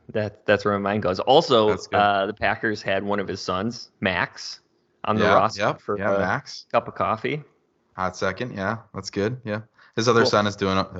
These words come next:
Speaker 2: okay, I guess,
Speaker 1: Yeah,
Speaker 2: as
Speaker 1: well, if
Speaker 2: well.
Speaker 1: he'd ever stop being hurt and,
Speaker 2: Yeah,
Speaker 1: uh,
Speaker 2: that's true.
Speaker 1: ruining my fantasy football teams, that'd be great.
Speaker 2: <laughs>
Speaker 1: Anyways, uh, so we haven't had a chance to really talk about the draft. We, we got to talk about the first round last week. And so I just wanted to wrap this show up with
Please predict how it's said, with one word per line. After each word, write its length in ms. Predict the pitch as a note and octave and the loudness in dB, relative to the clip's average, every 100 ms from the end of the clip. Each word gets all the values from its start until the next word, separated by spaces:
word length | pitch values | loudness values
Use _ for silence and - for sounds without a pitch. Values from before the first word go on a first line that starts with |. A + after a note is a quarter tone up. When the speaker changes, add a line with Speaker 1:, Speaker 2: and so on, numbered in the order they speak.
| F#2+ | -2
Speaker 2:
okay, 260 | F#2 G2 F#2+ | 2 4 4
I 60 | |
guess, 400 | F#2 F2+ F#2+ - _ _ _ _ _ _ _ | 2 -4 -6 -12 _ _ _ _ _ _ _
Speaker 1:
Yeah, 220 | C#3+ G#3 - | 4 4 4
Speaker 2:
as 100 | C3+ | 2
Speaker 1:
well, 100 | B2+ | 4
if 40 | A2 | 4
Speaker 2:
well. 20 | |
Speaker 1:
he'd 160 | C3+ C3+ | 2 0
ever 180 | C#3+ | -2
stop 300 | C#3 D3 C#3 | 0 0 0
being 200 | C#3+ B2+ | -2 -2
hurt 440 | A2 A2 C3+ D#3+ - | -2 -2 -2 -2 -2
and, 260 | A2+ G#2+ G#2 - G2+ | -2 -2 -4 -8 0
Speaker 2:
Yeah, 140 | F#2 | 2
Speaker 1:
uh, 20 | |
Speaker 2:
that's 160 | G2 G2+ | 2 0
true. 140 | F2+ | -4
Speaker 1:
ruining 140 | E2 G#2 | -4 -6
my 120 | F#2+ | -6
fantasy 360 | A#2 A2 A2 | -4 -6 -6
football 300 | A2 D#3 G2 | -6 -6 -6
teams, 240 | F#2+ F#2+ G2+ | -8 -8 -4
that'd 140 | A#2 | -2
be 60 | A2+ | 0
great. 220 | A2+ A#2 A#2 F3 - | 2 2 4 0 0
Speaker 2:
<laughs> 260 | - - | -8 2
Speaker 1:
Anyways, 580 | F#3+ A3+ D3+ A#2 G#2 - - | 4 6 6 6 2 -2 2
uh, 400 | C#3 D3 A#2+ C#3 | 6 6 6 2
so 400 | C#3 E3 D#3 - - _ _ | 4 4 4 -2 -20 _ _
we 280 | B2+ D#3+ A3+ | -2 0 2
haven't 460 | A#2 F3 D#3 E3 B2 | 2 2 2 2 0
had 260 | C3 A#2+ | 2 2
a 60 | G#2+ | 0
chance 340 | - A2+ A2+ A2 | -2 -2 -2 -4
to 100 | G#2+ | -4
really 220 | A2 G#2+ | -2 -2
talk 380 | - F#2+ G#2 F#2+ | -2 -4 -4 -4
about 220 | G2 F2+ | -4 -6
the 80 | F2+ | -8
draft. 180 | F#2 | -6
We, 200 | F#2+ G#2 | -2 -2
we 160 | - A2 | 0 2
got 140 | G#2 | 2
to 60 | G2+ | 4
talk 160 | G#2 G#2+ | 2 2
about 160 | A2+ | -2
the 80 | - | 2
first 240 | A2 A2 | 0 2
round 300 | A2 G#2 G#2 | 0 0 -2
last 320 | G2 F#2 F2+ G2+ | -4 -6 -6 -6
week. 240 | F#2+ - - - - - | -6 -8 -20 -20 -20 -8
And 120 | A#2+ | 2
so 80 | B2+ | 4
I 80 | B2+ | 4
just 160 | F3+ | 2
wanted 220 | G3+ F3+ B2 | -2 0 0
to 60 | |
wrap 280 | G2+ G#2 G#2 | 2 2 0
this 140 | G#2+ | -6
show 200 | - G2 F#2+ | -4 0 0
up 200 | F#2+ G2+ | -2 -4
with 180 | F#2+ | -6